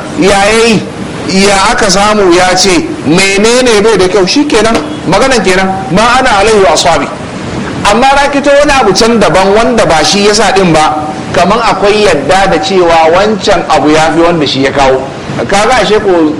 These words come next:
zaman lafiyan zai zama kaman da citira. Muna fahimta ai. Wa najtanibu shuzuz. Za mu nisanci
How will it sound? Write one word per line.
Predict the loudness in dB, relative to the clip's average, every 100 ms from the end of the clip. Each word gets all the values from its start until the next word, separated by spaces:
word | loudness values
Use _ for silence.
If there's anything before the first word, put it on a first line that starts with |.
| 0
zaman | 0 2
lafiyan | 0 0 0
zai | 0 0
zama | 0
kaman | 0 0 0
da |
citira. | -2 -2 -2 -2 -6 -8 -10 -10 -8 -2
Muna | 0 0 0
fahimta | 0 0
ai. | 0 -2 -4 -6 -8 -8 -8 -8 -2
Wa | 0 2
najtanibu | 2 0 0 0 2 2
shuzuz. | 2 2 2 0 -2 -8 -10 -10 -8 -4
Za | -2 0 2 2
mu | 2
nisanci | 2 2 0 0 -2 -2 0 0